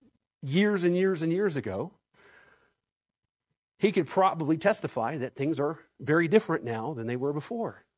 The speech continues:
There are people who will notice that, that we don't insist that everybody wear suit and ties anymore. People will notice that we don't insist that, <laughs> amen, right? <laughs> There are people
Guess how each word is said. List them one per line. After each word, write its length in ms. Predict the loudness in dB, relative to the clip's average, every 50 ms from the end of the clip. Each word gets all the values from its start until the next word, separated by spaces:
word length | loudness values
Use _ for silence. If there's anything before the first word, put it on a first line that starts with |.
| _ _ _ _ _ _ _ _ _ _ 4
There 100 | 4 4
are 20 |
people 260 | 6 4 4 6 6
who 100 | 8 10
will 100 | 10 10
notice 400 | 10 10 10 10 10 8 4 2
that, 180 | 2 2 0 0 -2 -10 -20 -6 -2
that 120 | 0 0 2
we 360 | 4 4 4 4 4 0 -2 -8 _ _ _ 2
don't 320 | 6 8 8 8 8 6 4 2
insist 440 | 0 0 2 2 2 2 2 2 2
that 100 | 2 2
everybody 220 | 2 2 2 2 2
wear 180 | 2 2 2
suit 240 | 0 0 0 0 -2
and 100 | -2 0
ties 320 | 0 0 -2 -2 -4 -4
anymore. 420 | -2 -2 -2 -2 -4 -6 -8 -10 _ _ _ _ _ _ _ _ _ _ _ _ _ _ _ _ _ _ _ _ 0
People 260 | 4 6 8 10 10
will 80 | 10 12
notice 320 | 12 12 12 12 12 10
that 180 | 8 8 8 6 0 4
we 120 | 6 8
don't 140 | 10 12 10
insist 500 | 10 10 8 6 6 6 6 4 4 4
that, 160 | 4 4 4 0 -2 -2
<laughs> 120 | -2 -4 -2 0
amen, 400 | 0 2 4 6 8 8 8 8
right? 280 | 8 8 8 8 6 4 _ -8 -12 -12 _ _ _ _ -10 -10 -10 -12 -16 -20 _ _ _ _ _ -4 -4 -4 -6 -12 -16 -18 _ _ _ _ _ _ _ _ _ _ _ _ _ _ _ _ _ _ _ _
<laughs> 1400 | -4 2 2 2 4 6 6 6 6 6 6 6 8 8 8 6 8 8 6 6 6 6 6 4 4 2 0 -2 -4 _ _ _ _ _ _ _ _ _ _ _ _ _ _ _ _
There 160 | 12 12 12
are 60 | 12
people 480 | 12 12 10 12 12 12 12 12 12 10